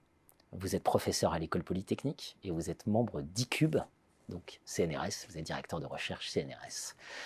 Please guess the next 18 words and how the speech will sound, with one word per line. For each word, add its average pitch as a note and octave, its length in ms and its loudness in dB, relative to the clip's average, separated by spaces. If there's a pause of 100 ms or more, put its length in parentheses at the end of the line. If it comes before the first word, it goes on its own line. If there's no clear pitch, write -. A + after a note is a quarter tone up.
(320)
Étude A2+ 520 6
que G2 120 2
vous F2 180 4
avez E2+ 180 4
réalisée, G2 680 8 (220)
enquête, E3 600 12
étude, D3+ 680 10
voilà, A#2+ 440 8
un A#2+ 80 6
peu D3 120 4
tout C3+ 140 4
ça C#3 160 6
en C3 60 8
même A#2+ 180 6
temps, D3 300 2
en B2 80 4
temps C3 180 12
réel, B2 380 10